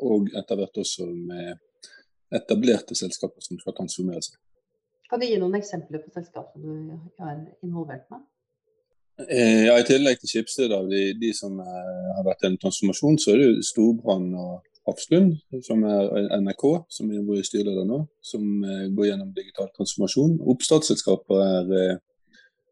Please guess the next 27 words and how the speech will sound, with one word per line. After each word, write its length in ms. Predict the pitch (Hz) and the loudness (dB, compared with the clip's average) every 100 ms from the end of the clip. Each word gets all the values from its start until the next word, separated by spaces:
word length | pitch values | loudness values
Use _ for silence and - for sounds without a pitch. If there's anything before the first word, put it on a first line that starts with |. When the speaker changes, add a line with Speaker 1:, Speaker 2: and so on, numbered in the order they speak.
| _ | _
Speaker 1:
alt 160 | 127 113 | -4 -2
fra 80 | 113 | -4
Spond 480 | - 123 101 87 - | 0 2 2 0 -4
til 220 | 107 95 - | -4 -4 -4
Kolonial, 800 | 107 98 98 101 98 90 85 82 _ - | -2 0 0 2 2 0 -2 -6 _ -12
eh, 480 | 95 85 85 82 82 - _ _ _ _ _ - | -6 -4 -2 -4 -6 -8 _ _ _ _ _ -6
Seneta, 760 | - 101 101 - - 87 87 - _ 107 | 0 4 4 2 2 2 2 -10 _ -2
Working 300 | - 104 95 | -2 -2 -2
Group 220 | 92 - | -2 -2
Two. 220 | - 92 - | -2 -2 -4
Noen 220 | - 104 104 | 0 2 2
av 20 | |
disse 220 | 101 113 | 0 0
er 40 | 101 | -2
litt 160 | 98 95 | -2 -4
ukjente 400 | - 98 - - | -4 -10 -6 -6
for 180 | - 90 82 | -2 -4 -4
folk 140 | 92 | -6
flest, 260 | - 131 - | -4 -6 -4
men 80 | 101 | -8
Spond 440 | - 110 98 85 | 0 2 4 2
og 400 | 92 90 87 87 | -2 -2 -2 -4
Kolonial 500 | - 101 98 101 90 | -2 2 4 4 2
er 120 | 90 92 | 0 -2
vel 120 | 85 | -4
godt 180 | 90 - | -4 -8
kjente. 300 | 82 82 | -16 -18